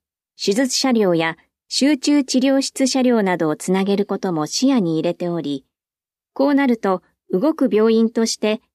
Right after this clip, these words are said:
現地で迅速な治療ができるようになります、と山本院長は説明します。医療法人白鵬会の古城元久理事長は、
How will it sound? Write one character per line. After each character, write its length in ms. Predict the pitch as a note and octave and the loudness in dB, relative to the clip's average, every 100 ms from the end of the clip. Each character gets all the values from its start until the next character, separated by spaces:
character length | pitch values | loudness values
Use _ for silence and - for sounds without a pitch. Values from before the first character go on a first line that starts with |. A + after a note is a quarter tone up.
| - | -12
現 240 | G3+ D4+ E4+ | -2 2 2
地 140 | A3 | 0
で 200 | E3+ D3 | -4 -4
迅 280 | - G3+ B3 | -2 0 0
速 240 | C#4 C4 | 0 0
な 140 | B3+ B3+ | 0 0
治 140 | B3 | 0
療 200 | B3 B3 | 2 2
が 140 | A#3+ A#3 | 2 0
で 100 | A3+ | -2
き 140 | B3 | 0
る 100 | A3+ | 0
よ 120 | F3+ | -2
う 40 | D3+ | -6
に 100 | C#3 | -8
な 120 | C3+ | -10
り 120 | C#3 | -8
ま 140 | C3+ | -8
す、 160 | - - _ _ _ _ | -10 -16 _ _ _ _
と 200 | F#3 F3 - _ _ - | -4 -4 -6 _ _ -4
山 240 | F#3 A#3+ | 0 4
本 220 | B3 B3 | 4 4
院 240 | A#3+ A#3+ A#3 | 4 4 2
長 200 | G3 F3 | -2 -4
は 120 | D#3+ | -4
説 260 | E3+ - | -8 -6
明 160 | E3 E3+ | -4 -4
し 160 | - D#3+ | -6 -6
ま 160 | D#3+ | -6
す。 220 | - - _ _ _ _ _ _ _ _ _ _ _ _ _ - | -8 -16 _ _ _ _ _ _ _ _ _ _ _ _ _ -4
医 100 | G#3 | 0
療 220 | C4 C4+ | 2 0
法 280 | C4 C4 A#3 | 2 2 2
人 300 | F#3 D#3+ - | 0 -2 -4
白 280 | - G3+ - | -8 -8 -8
鵬 240 | - D#4 C4+ | -2 0 0
会 260 | A#3+ G#3 | 0 0
の 240 | F3+ F3 - _ _ _ | 0 -2 -4 _ _ _
古 140 | D#4+ | -2
城 300 | E4 C#4+ G3 | 0 0 0
元 320 | D#3+ E3+ C4+ C#4 | -2 -4 -2 -4
久 260 | - G3+ | -4 -6
理 140 | E3+ E3+ | -2 -2
事 160 | F#3+ | -2
長 260 | - E3 D3 | -4 -6 -6
は、 220 | C#3+ | -8